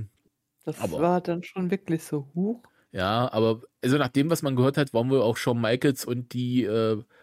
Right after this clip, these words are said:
Speaker 2: Leute von N X T da wenig
Speaker 1: Mhm.
Speaker 2: begeistert drüber. Aber das war wohl so ein Fall von jemand, der ei-, der Geld verdient wie jemand, äh, wie Hauptroster, aber halt nur bei N X T auftritt.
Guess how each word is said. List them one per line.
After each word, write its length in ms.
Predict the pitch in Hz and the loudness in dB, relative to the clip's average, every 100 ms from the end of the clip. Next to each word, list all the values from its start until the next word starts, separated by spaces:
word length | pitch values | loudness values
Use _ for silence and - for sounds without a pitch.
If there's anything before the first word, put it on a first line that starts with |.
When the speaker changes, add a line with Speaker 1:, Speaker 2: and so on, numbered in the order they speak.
| _ | _
Speaker 2:
Leute 260 | - 110 131 | 0 0 2
von 140 | 123 | -2
N 120 | 113 120 | 0 0
X 180 | 127 | -2
T 120 | - 131 | -2 2
da 180 | 120 196 | 2 4
wenig 240 | 180 165 | 4 2
Speaker 1:
Mhm. 40 | |
Speaker 2:
begeistert 560 | 170 110 110 - 139 - | 0 0 0 0 -4 -2
drüber. 320 | 110 113 143 _ - - - _ | -4 -2 -2 _ -20 -20 -20 _
Aber 180 | 110 104 | -2 0
das 200 | 107 - | 0 0
war 120 | 127 | 2
wohl 140 | 127 | 2
so 120 | 127 135 | 4 0
ein 60 | |
Fall 300 | 123 120 120 | 2 2 2
von 440 | 120 123 120 120 127 _ _ _ _ _ _ _ _ _ _ | 2 0 0 -2 -8 _ _ _ _ _ _ _ _ _ _
jemand, 460 | 110 113 123 120 | 0 0 -2 0
der 340 | 123 117 117 - | 2 2 0 0
ei-, 180 | 117 - | -2 -2
der 520 | 113 110 107 120 131 _ _ - | -2 0 0 -2 -6 _ _ -14
Geld 280 | - 117 147 | 0 2 2
verdient 640 | - 147 120 123 151 170 - | 0 -2 0 -2 -4 -6 -4
wie 240 | 131 135 | -2 0
jemand, 720 | 127 131 135 131 127 - - - | 2 2 2 0 -4 -10 -10 -2
äh, 280 | 113 117 | -2 0
wie 240 | 117 120 113 | -2 -4 -2
Hauptroster, 880 | 113 123 - 131 143 - 175 185 - _ _ _ _ _ _ _ - | -2 -4 0 0 0 0 0 0 -4 _ _ _ _ _ _ _ -8
aber 280 | 104 120 | 0 2
halt 200 | 117 123 | 2 0
nur 160 | 127 127 | 0 2
bei 120 | 123 | 2
N 140 | 127 123 | 2 2
X 260 | 117 - | -2 -4
T 200 | - 151 | 0 2
auftritt. 840 | 135 147 - - 170 165 - - | 4 2 -2 0 0 0 -14 -16